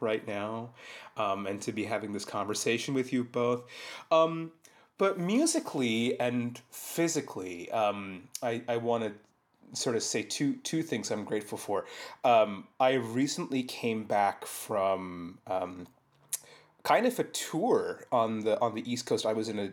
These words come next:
in, in the town of Worcester, right outside Boston, and I was doing a lot of playing there. And, um, the programs that I programmed and put <laughs> myself through were kind of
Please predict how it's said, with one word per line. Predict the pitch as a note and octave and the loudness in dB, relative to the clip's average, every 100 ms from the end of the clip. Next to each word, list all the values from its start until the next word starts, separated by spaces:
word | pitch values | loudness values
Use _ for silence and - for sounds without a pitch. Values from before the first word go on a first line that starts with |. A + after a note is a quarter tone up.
| - | -6
in, | G#2+ G#2 | -6 -6
in | A2 | -6
the | A2 | -4
town | - A#2+ | 0 0
of | G#2 | 0
Worcester, | G2 A2+ G#2+ G2+ | -2 -2 -2 -4
right | F2+ F#2+ | -2 -2
outside | F#2 - F#2 | -2 -4 -2
Boston, | F#2+ F2+ - F#2 F2 | 0 0 -2 -8 -6
and | F2+ | -4
I | |
was | F#2 F2 | -4 -4
doing | A2 G2 | -4 -2
a | |
lot | F#2+ G2 G2+ G#2 | -4 0 2 2
of | G#2 | 0
playing | - G#2+ G#2 G2 F#2+ | -6 -6 -4 -4 -4
there. | F#2 F#2 F2+ - - - - - - D3+ | -2 0 -4 -10 -16 -14 -14 -14 -2 4
And, | C#3 C3 A#2+ A#2 A#2+ | 6 6 4 0 0
um, | B2+ A2+ A2 G#2 - | 2 2 0 -6 -6
the | |
programs | A#2 - C#3+ C#3+ C3 A#2+ A#2 - | -6 0 2 4 4 2 2 0
that | A#2+ G#2+ | 0 2
I | A#2 G#2+ G#2 G#2 G2 G2+ _ _ - | 2 2 2 0 -2 -8 _ _ 0
programmed | E3+ F3 D#3 C3+ B2+ | 6 6 6 2 2
and | A#2 | 2
put | G#3 | 2
<laughs> | D3 | 2
myself | F3 - F3 D#3+ - | 0 0 0 0 0
through | - C#3+ | 2 4
were | B2 | 4
kind | A#2+ C#3+ B2 | 2 0 0
of | A#2+ | -2